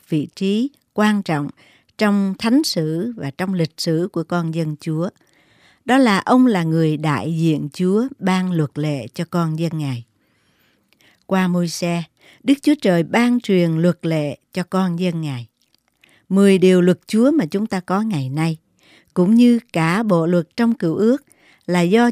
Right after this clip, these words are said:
chính Đức Chúa Trời ban truyền cho con dân Ngài qua Môi-se.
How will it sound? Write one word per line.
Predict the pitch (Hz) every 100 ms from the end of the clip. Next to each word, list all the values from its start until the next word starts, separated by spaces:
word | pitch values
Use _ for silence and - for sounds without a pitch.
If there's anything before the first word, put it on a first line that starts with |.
| -
chính | 233 240 311
Đức | 311 -
Chúa | 285 -
Trời | 165 151 135 -
ban | 190 214 214
truyền | - 175 156 143
cho | - -
con | 220 220
dân | 214 208
Ngài | 190 156 131 127 _ _
qua | - 170 160
Môi-se. | 151 156 135 156 147